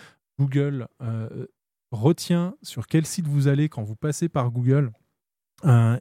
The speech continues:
et, euh, est capable, via des petits boutons recherchés sur Google qui se trouvent sur différents sites, de faire le lien avec l'endroit où il vous a emmené et l'endroit où vous êtes allé naviguer ensuite. Euh, tout ça, ça a été fait à votre insu et c'est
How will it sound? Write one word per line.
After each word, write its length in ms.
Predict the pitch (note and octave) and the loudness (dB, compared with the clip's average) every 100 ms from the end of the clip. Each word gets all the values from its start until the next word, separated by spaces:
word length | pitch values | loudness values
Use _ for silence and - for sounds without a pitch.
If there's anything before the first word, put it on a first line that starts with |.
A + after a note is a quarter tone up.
| - | 4
et, 300 | C3+ C#3 C#3+ | 4 4 2
euh, 160 | A#2 A2+ | -2 -2
est 100 | B2+ | -2
capable, 500 | B2+ - D3 C3+ A#2+ | -2 2 2 2 0
via 380 | A2+ A2 C#3+ D3+ | 0 2 2 2
des 100 | A#2 | 0
petits 320 | - D#3 - | 2 0 0
boutons 480 | C#3+ D3 D#3+ D#3 D#3+ - | -4 -2 0 -2 -4 -10
recherchés 480 | A2+ A#2 - B2+ C#3+ | -6 -6 -4 -6 -6
sur 220 | C3+ A#2+ | -4 -4
Google 280 | A2 A2+ C3+ | -4 -2 -2
qui 120 | - | -2
se 100 | - | -10
trouvent 260 | A2+ - D#3+ | -10 -6 -8
sur 200 | - A#2 | -6 -6
différents 360 | A#2+ B2 G#2 G#2 | -6 -6 -6 -6
sites, 280 | - G#3+ - - _ _ - | -8 -10 -12 -20 _ _ -8
de 40 | B2+ | -4
faire 240 | - D3+ | 0 2
le 140 | C3 | 2
lien 360 | C3 C3 D#3+ G3 | 2 2 2 2
avec 460 | - B2 B2+ C#3+ - _ _ - | 0 0 0 -2 -6 _ _ -8
l'endroit 560 | A#2 B2+ D3+ D#3 C#3+ E3+ | -2 2 2 2 2 4
où 100 | D3 | 4
il 100 | B2+ | 4
vous 220 | B2 A#2+ | 4 2
a 40 | |
emmené 440 | A#2 A#2 B2+ E3+ A3 C3+ | 2 2 2 2 0 -4
et 60 | |
l'endroit 320 | B2+ C#3+ D3 | -6 -6 -6
où 40 | E3+ | -6
vous 140 | C3 | -8
êtes 80 | B2 | -10
allé 160 | B2 A#2+ | -8 -8
naviguer 460 | B2+ A#2+ B2 D3+ - | -6 -6 -2 -2 2
ensuite. 600 | C3+ B2+ - - _ A2+ - - _ _ _ | 2 2 0 -4 _ -16 -16 -20 _ _ _
Euh, 240 | A#2 A2+ A2+ - | -10 -10 -12 -10
tout 140 | F3 | -6
ça, 280 | - F#3+ F#3+ | -2 -2 -2
ça 140 | - | 0
a 40 | A#2+ | 0
été 180 | A#2 | 0
fait 160 | B2 C#3 | 0 0
à 60 | A2+ | -2
votre 260 | A2+ - | -4 -6
insu 420 | G#2+ - - - _ _ - | -12 -10 -12 -14 _ _ -2
et 80 | A#2+ | -2
c'est 480 | - - C#3+ C3+ | -2 -4 0 0